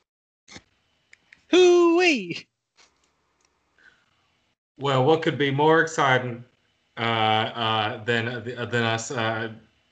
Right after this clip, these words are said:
Speaker 2: bringing our talents to your horse? That's right. That's right. Uh, now, Tim,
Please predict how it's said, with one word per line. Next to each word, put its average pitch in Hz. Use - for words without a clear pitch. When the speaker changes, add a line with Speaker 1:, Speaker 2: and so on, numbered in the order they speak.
Speaker 2:
bringing 143
our 151
talents 151
to 156
your 151
horse? 151
That's 131
right. 151
That's 127
right. 156
Uh, 147
now, 160
Tim, 190